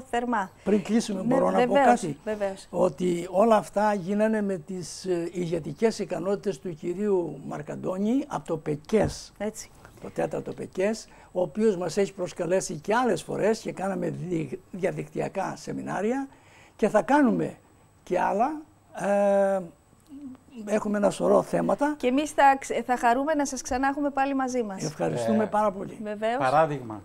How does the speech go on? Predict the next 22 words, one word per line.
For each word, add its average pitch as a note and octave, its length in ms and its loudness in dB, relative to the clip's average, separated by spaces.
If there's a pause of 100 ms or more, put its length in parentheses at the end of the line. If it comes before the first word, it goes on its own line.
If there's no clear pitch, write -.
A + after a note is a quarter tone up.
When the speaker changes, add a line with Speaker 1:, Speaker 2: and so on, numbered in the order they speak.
Speaker 1:
Ναι. A#3 300 -6 (160)
Speaker 3:
στη - 180 -12
διάρκεια C#3+ 480 -2
της - 140 -14
πανδημίας, C#3 840 -6 (800)
σεμινάριο C#3+ 760 0
που C3+ 240 -4
οργάνωσε B2 720 -2
ο A#2+ 40 -18
κύριος B2 280 -6
Μαρκαντώνης, C3 720 -4 (280)
είχε C#3+ 180 -6
τεσσεράμισι C3 920 -2 (420)
χιλιάδες C3 760 2
Speaker 2:
Βεβαίως. - 280 -12 (260)
Speaker 1:
Συμμετοχές. G#3 720 -6
Speaker 3:
συμμετοχές, A#2 880 -6 (100)
ακροατές A#2 640 -4
από G2+ 220 -6
όλη A#2+ 100 -4
την G2+ 200 -10
Ελλάδα. F#2 260 -8